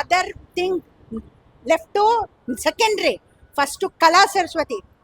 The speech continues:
ಪೊಲೀಸ್ ಡಿಪಾರ್ಟ್ಮೆಂಟಲ್ಲೆಲ್ಲ ಪೊಲೀಸ್ನವ್ರು ಒಂದಾಗ್ತಾರೆ. ಮೀಡಿಯಾದವರಲ್ಲಿ ಇದೇ ಒಂದ್ ಮೀಡಿಯಾನಲ್ಲಿ ಒಂದ್ ಹೆಣ್ಣು ಹೆಂಗ್ಸು, ಆಯ್ತಾ, ಪಾರ್ಲರ್ ಅನ್ನೋ ಮಾಡಿ,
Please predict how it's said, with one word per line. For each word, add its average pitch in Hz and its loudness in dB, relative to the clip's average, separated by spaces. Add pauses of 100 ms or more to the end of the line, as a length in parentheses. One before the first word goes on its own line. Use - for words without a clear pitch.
ಪೊಲೀಸ್ 330 0
ಡಿಪಾರ್ಟ್ಮೆಂಟಲ್ಲೆಲ್ಲ 294 -6 (180)
ಪೊಲೀಸ್ನವ್ರು 349 0
ಒಂದಾಗ್ತಾರೆ. 262 -4 (400)
ಮೀಡಿಯಾದವರಲ್ಲಿ 349 -2 (300)
ಇದೇ 427 4
ಒಂದ್ 349 0
ಮೀಡಿಯಾನಲ್ಲಿ 359 -6 (300)
ಒಂದ್ 453 0
ಹೆಣ್ಣು 415 -4
ಹೆಂಗ್ಸು, 320 -2 (400)
ಆಯ್ತಾ, 294 -2
ಪಾರ್ಲರ್ 427 0
ಅನ್ನೋ 403 2
ಮಾಡಿ, 359 -4